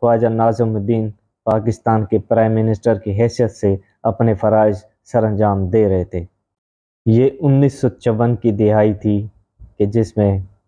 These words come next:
गवर्नर जनरल ने प्राइम मिनिस्टर ख्वाजा नाज़िमुद्दीन को सेक्शन दस इंडियन एक्ट नाइनटीन थर्टी फ़ाइव के तहत रिमूव कर दिया और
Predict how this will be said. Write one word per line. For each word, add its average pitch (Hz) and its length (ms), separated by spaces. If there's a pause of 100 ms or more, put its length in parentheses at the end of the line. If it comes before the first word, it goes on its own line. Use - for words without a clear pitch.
(120)
गवर्नर 123 460
जनरल 117 420
ने 98 180 (440)
प्राइम 113 240
मिनिस्टर 110 540 (440)
ख्वाजा 107 360 (480)
नाज़िमुद्दीन 107 800
को 98 140 (840)
सेक्शन 107 440 (120)
दस 117 220 (640)
इंडियन 117 340 (100)
एक्ट 113 280 (140)
नाइनटीन 107 420
थर्टी 107 340
फ़ाइव 110 280
के 107 160
तहत 98 440 (320)
रिमूव 104 360
कर 98 240
दिया 87 340 (960)
और 127 360